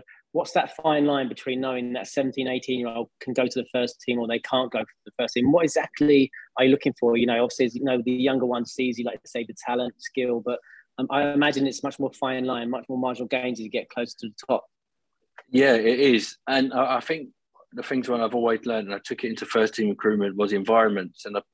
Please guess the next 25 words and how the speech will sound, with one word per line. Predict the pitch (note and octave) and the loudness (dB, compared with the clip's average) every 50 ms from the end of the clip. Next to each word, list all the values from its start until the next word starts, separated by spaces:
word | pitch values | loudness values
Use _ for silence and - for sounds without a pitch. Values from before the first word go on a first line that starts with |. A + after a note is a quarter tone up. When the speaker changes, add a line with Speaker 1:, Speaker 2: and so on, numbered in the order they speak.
| _ _ - G#2 | _ _ -8 -8
Speaker 2:
I | G#2+ | -6
sort | G#2+ - A#2+ F#2+ G#2+ | -4 -4 -2 -2 0
of | A2 | 2
learned | A2+ A#2+ A#2+ A2 G#2 | 2 2 2 0 -2
a | G#2+ | -2
lot | G#2+ A2 A2 A2 - - | 0 2 2 0 0 -4
when | G#2+ G#2+ | -6 -6
I | G2+ | -6
was | G2 - | -4 -2
doing | - A2+ G#2 G2 F#2+ F#2+ | 0 2 2 2 2 0
my | G2 G2 G2 | 0 0 0
sort | F#2+ - - G#2 | -2 -6 -12 -14
of | G#2 | -14
sports | - - _ - G#2 G2+ - - | -16 -10 _ -6 -6 -6 -6 -6
psychology | - G2+ F#2+ - - G#2+ G#2+ G#2 - - | -4 -4 -2 -2 0 0 0 -2 -4 -8
studies | - - - G2+ F#2+ G2+ F#2+ F2+ - | -8 -2 -2 0 0 0 0 0 0
and | F#2+ F#2+ - _ - - - - - - - _ _ | -2 -2 -4 _ -14 -18 -18 -18 -18 -20 -20 _ _
studying | - - - A2 G#2 - - G2+ G2 F#2+ | -6 -2 0 0 2 2 2 2 2 2
different | - G#2 G2+ - G#2 F2 | 2 0 0 0 -2 -2
businesses, | - A2+ G#2 - G#2+ G2+ - - G#2 G2+ G2 | -2 -2 0 0 -2 -2 0 0 -2 0 0
different | - G2+ - - G#2 G2 | 0 -2 -2 -2 -2 -4
aspects, | F#2+ - - - A2 G2 F#2+ - - | -6 -4 -2 0 0 0 0 -2 -6
different | - F#2+ - F#2+ F2 | -8 -8 -8 -8 -10
sports, | - - - - G#2+ G#2+ G2+ F#2 - | -10 -2 2 4 4 4 4 0 -2
different | - A2+ - - G#2+ G#2 F#2+ E2+ | -2 -2 0 2 0 0 0 -2